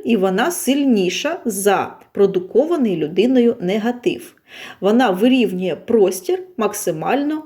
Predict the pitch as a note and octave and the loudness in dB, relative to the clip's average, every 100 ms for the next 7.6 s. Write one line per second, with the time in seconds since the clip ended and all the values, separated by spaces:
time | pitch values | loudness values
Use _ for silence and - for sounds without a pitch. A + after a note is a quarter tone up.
0 | - G3 F#3+ - - - - _ _ _ | -8 -2 0 -2 -6 -12 -12 _ _ _
1 | _ _ _ _ _ _ _ - E3 F#3 | _ _ _ _ _ _ _ 0 2 2
2 | G3 - G3 - F3+ A3+ C#4+ D4 C#4 F#3+ | 0 0 0 0 -2 -2 0 0 2 0
3 | - F#3 F#3 F3+ - C4 - A3+ - G#3 | -2 -6 -8 -8 -6 -6 -6 -10 -2 -2
4 | F#3+ - F3+ - - - G3 - - F3 | -2 -6 -12 -12 -10 -8 -8 -8 -6 -6
5 | - E3 - - - - - - - - | -6 -10 -10 -14 -20 -16 -14 -12 -12 -14
6 | - G3 G#3 F#3+ - E3+ C#3+ - - F#3+ | -2 4 4 4 0 -4 -6 -12 -6 -4
7 | F3+ F#3 F3+ F#3+ F3+ F3 | -2 -4 -4 -2 0 -2